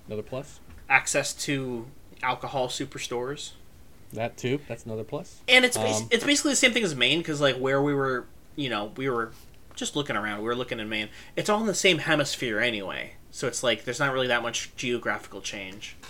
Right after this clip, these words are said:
Speaker 1: Once you get past, once you get past Portland, that's when it starts to get a lot colder in the winters. But, like, as far as, like, when spring starts and when summer starts and the heat,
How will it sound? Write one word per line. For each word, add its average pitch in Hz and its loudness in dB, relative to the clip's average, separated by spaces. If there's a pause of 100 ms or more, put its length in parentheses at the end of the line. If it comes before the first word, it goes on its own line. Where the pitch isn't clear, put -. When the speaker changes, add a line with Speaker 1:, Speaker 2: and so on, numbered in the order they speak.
(140)
Speaker 1:
Once 143 2
you 190 -2
get 220 4
past, 175 4
once 156 -2
you 190 -2
get 151 -2
past - -4
Portland, 143 -4 (100)
that's 120 -2
when 123 -4
it 110 -10
starts 107 -6
to 120 -6
get 113 -2
a 95 -2
lot 104 -2
colder 107 -4
in 107 -4
the 107 -6
winters. 131 -4 (800)
But, 120 4
like, 117 0
as 113 -4
far 120 2
as, 123 -2
like, 113 -2
when 110 -2
spring 107 -4
starts 107 -6
and 104 -4
when 104 -2
summer 104 -6
starts 107 -8
and 104 -6
the 101 -6
heat, 110 -8